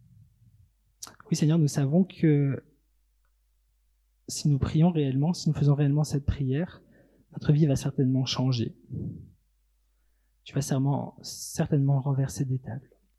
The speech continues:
Alors, Seigneur, nous voulons t'accueillir dans la globalité de notre existence. Nous ne voulons pas seulement te laisser entrer dans les pièces de notre existence qu'on assume.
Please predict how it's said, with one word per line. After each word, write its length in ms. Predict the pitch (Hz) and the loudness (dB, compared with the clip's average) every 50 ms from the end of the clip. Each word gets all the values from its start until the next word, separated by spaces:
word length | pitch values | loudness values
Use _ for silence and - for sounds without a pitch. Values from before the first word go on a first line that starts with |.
| _ _ _ - | _ _ _ -4
Alors, 160 | 156 143 135 | -4 -4 -4
Seigneur, 300 | - - 151 156 165 170 | -2 0 2 4 4 4
nous 100 | 160 143 | 4 2
voulons 280 | 143 143 143 147 147 | 2 2 2 2 0
t'accueillir 420 | 151 - 147 - - - 156 185 185 | 0 -2 -4 -2 2 4 4 4 6
dans 120 | 175 147 | 6 4
la 140 | 143 143 147 | 4 4 0
globalité 640 | 143 147 160 185 175 180 170 160 156 160 175 214 | 2 8 10 12 12 12 10 8 6 2 2 2
de 60 | 190 165 | 4 4
notre 220 | 156 - - - | 0 0 -2 -4
existence. 840 | 160 143 143 143 143 135 - - 143 - - _ - - - - _ - - _ _ _ _ _ _ _ _ _ _ _ _ _ _ _ _ _ _ _ _ _ _ _ _ _ _ _ _ _ _ _ _ _ - | -4 -4 -4 -6 -6 -6 -6 -8 -10 -10 -10 _ -20 -20 -20 -20 _ -20 -20 _ _ _ _ _ _ _ _ _ _ _ _ _ _ _ _ _ _ _ _ _ _ _ _ _ _ _ _ _ _ _ _ _ -2
Nous 80 | 156 | -2
ne 60 | 147 143 | 0 2
voulons 160 | 143 147 151 | 2 2 4
pas 140 | - 185 180 | 4 4 4
seulement 420 | - 190 170 156 170 175 185 196 | 6 6 6 6 6 6 6 4
te 160 | 190 - 175 | 4 4 2
laisser 300 | 151 147 156 156 - 175 | 4 4 4 2 2 2
entrer 340 | 156 156 - - - 185 180 | 0 0 0 0 2 2 4
dans 120 | 165 147 | 4 4
les 120 | 143 143 143 | 2 2 0
pièces 580 | - - - 190 202 214 - - - - - - - - - - - - - | 0 4 6 6 6 6 4 2 -4 -6 -8 -10 -10 -10 -10 -10 -12 -10 -2
de 80 | 156 151 | 0 2
notre 260 | 156 160 160 - - | 2 2 2 2 0
existence 880 | 165 151 147 156 165 - - 180 170 180 196 196 - - - - - - - _ _ _ _ _ _ _ _ _ _ _ _ _ _ _ _ _ _ _ _ _ _ _ _ _ _ _ 160 | -2 0 0 -2 -4 -2 0 2 2 4 2 2 0 -6 -12 -12 -14 -14 -16 _ _ _ _ _ _ _ _ _ _ _ _ _ _ _ _ _ _ _ _ _ _ _ _ _ _ _ -8
qu'on 180 | - - 156 156 | 0 2 4 6
assume. 520 | 151 - - - - 143 127 117 - - | 6 4 2 0 0 0 0 0 -2 -6